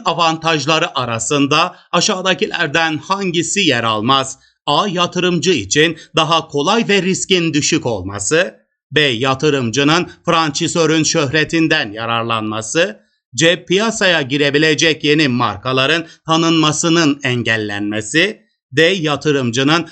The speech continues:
fransizörden eğitim ve promosyon hizmeti alabilmesi. Doğru cevap C. Piyasaya girebilecek yeni markaların tanınmasının engellenmesi.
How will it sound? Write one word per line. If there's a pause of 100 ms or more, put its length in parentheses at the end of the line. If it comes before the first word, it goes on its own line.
(140)
fransizörden
eğitim
ve
promosyon
hizmeti (100)
alabilmesi. (1000)
Doğru
cevap
C. (200)
Piyasaya
girebilecek (140)
yeni
markaların
tanınmasının
engellenmesi.